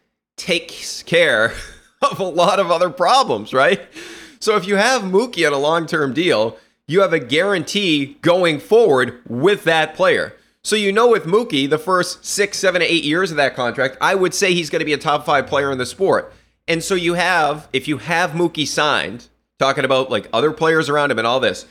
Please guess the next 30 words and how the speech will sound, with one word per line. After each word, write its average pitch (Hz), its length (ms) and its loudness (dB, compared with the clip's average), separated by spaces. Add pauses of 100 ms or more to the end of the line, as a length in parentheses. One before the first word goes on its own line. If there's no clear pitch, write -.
(260)
you 151 120 2
have 180 140 2
your 160 120 0
leadoff 151 460 0
hitter 101 300 -4 (200)
and 151 160 0
you 175 80 4
have 156 140 2
a 147 80 2
great 131 460 -2
defensive 160 520 -4
player 160 420 -2 (240)
<laughs> - 260 -20
who 180 100 -2
we 170 260 -2
see 180 460 -4 (240)
can 147 100 -4
play 175 160 2
multiple 156 380 0
positions. 120 600 -4 (560)
So 190 320 0
I 185 120 2
would 233 160 4
argue 175 200 0
that 120 120 -2
signing 196 400 0
Mookie 107 260 -2
long-term 90 640 -6 (500)
actually 196 460 -2
would, 151 640 0